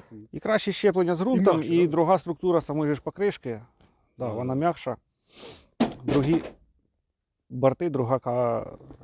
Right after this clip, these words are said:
Speaker 2: А.
Speaker 1: другий корд тут іде зовсім.
Speaker 2: Поняв, поняв. Ну,
Speaker 1: Ну,
Speaker 2: так і
Speaker 1: те, що дизайн навели, <laughs> я думаю, то понятно, по капоту, по
Speaker 2: Та,
Speaker 1: цьому всьому,
Speaker 2: дивіться,
Speaker 1: це вже
Speaker 2: капотик прицепили,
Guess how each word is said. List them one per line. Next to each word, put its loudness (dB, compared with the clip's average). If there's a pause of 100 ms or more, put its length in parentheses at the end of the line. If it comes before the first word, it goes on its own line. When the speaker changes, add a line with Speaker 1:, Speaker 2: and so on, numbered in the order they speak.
(240)
Speaker 2:
А. -16 (100)
Speaker 1:
другий 2
корд -4
тут -14
іде -10
зовсім. -14 (840)
Speaker 2:
Поняв, -8
поняв. -12 (760)
Ну, -10
Speaker 1:
Ну, 4
Speaker 2:
так -2
і -4 (680)
Speaker 1:
те, 2
що 0
дизайн 4
навели, 4 (340)
<laughs> 4
я 10
думаю, 4
то 2
понятно, 4
по 2
капоту, 2
по 0
Speaker 2:
Та, 2
Speaker 1:
цьому 4
всьому, 4
Speaker 2:
дивіться, 2
Speaker 1:
це 6
вже 6
Speaker 2:
капотик 0
прицепили, 2